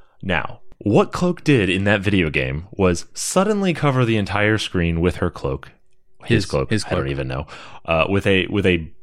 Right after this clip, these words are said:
Speaker 1: black, you know, flurry, blacking out the screen, protecting Spider-Man, and ultimately escaping. Now, everything about this character suddenly enforcing darkness, like,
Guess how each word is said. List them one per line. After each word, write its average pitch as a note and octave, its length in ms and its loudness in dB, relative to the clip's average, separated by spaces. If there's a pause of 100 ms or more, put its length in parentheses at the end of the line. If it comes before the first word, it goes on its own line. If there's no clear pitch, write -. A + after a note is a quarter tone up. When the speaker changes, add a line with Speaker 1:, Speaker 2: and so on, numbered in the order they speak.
(100)
Speaker 1:
black, A2+ 260 2 (220)
you G#2+ 220 -2
know, D#2 180 0
flurry, G#2 720 2 (560)
blacking A2+ 360 2
out B2+ 120 2
the B2+ 80 0
screen, F#2+ 540 0 (240)
protecting G#2+ 420 0
Spider-Man, D#2+ 680 2 (180)
and F2 120 -2
ultimately D2 420 -2
escaping. - 420 -10 (420)
Now, E2 360 0 (580)
everything D3+ 480 2
about B2 160 2
this A2+ 140 0
character F2+ 440 2
suddenly F2 500 0
enforcing C3 520 0
darkness, G2+ 600 2
like, D2+ 200 -4